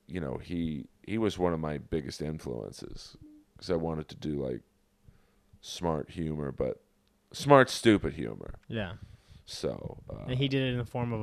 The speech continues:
Speaker 2: a
Speaker 1: he had a radio show, and he would basically do news stories, and he would,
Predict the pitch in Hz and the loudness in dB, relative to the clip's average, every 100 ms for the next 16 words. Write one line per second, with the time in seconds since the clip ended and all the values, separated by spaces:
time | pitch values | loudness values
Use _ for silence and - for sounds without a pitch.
0 | 107 104 - _ - _ - 170 170 160 | -2 -4 -8 _ -20 _ 10 12 12 12
1 | 156 139 131 - 135 127 131 127 117 120 | 12 12 8 10 12 12 12 10 8 4
2 | 120 107 123 120 127 120 113 117 117 113 | 4 8 8 8 4 2 4 4 6 6
3 | 117 110 - 113 110 110 110 110 - 113 | 4 2 6 10 12 10 8 6 4 2
4 | 110 110 110 104 | 2 2 2 0